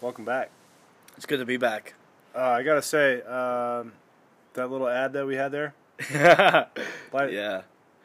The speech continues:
Speaker 1: find your cult dot com.
Speaker 2: Find your cult dot com.
Speaker 1: We're not gonna continue with that.
Speaker 2: Yeah.
Speaker 1: You guys already got the idea.
Speaker 2: Yeah, you know what it is. If you're looking for a cult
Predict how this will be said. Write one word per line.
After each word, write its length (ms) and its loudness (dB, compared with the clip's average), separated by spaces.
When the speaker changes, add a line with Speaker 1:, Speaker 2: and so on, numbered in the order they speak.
Speaker 1:
find 220 -2
your 100 -4
cult 320 -6
dot 220 -6
com. 200 -8
Speaker 2:
Find 160 4
your 80 -2
cult 200 0
dot 180 4
com. 440 -2
Speaker 1:
We're 100 -12
not 100 -4
gonna 140 -6
continue 420 -14
with 100 -12
that. 240 -10
Speaker 2:
Yeah. 380 -8
Speaker 1:
You 120 -16
guys 260 -8
already 200 -8
got 120 -12
the 120 -12
idea. 360 -14
Speaker 2:
Yeah, 280 -10
you 200 -10
know 160 -6
what 140 -10
it 120 -14
is. 380 -14
If 140 -18
you're 80 -6
looking 220 -6
for 180 -6
a 60 -6
cult 380 -8